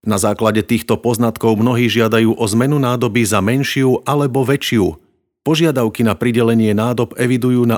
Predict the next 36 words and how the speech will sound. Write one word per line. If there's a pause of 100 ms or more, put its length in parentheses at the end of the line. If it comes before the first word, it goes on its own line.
oddelení
investičnej
výstavby
a
životného
prostredia. (560)
Nádoby
sú
označené
Q
R
kódom,
ktorý
slúži
na
evidenciu
pri
nakladaní
s
odpadom. (560)
Niektoré
bolo
potrebné
opätovne
načítať,
lebo
pri
prvom
priradení
nádob
neboli
všetky
zapísané
do
evidenčného
systému.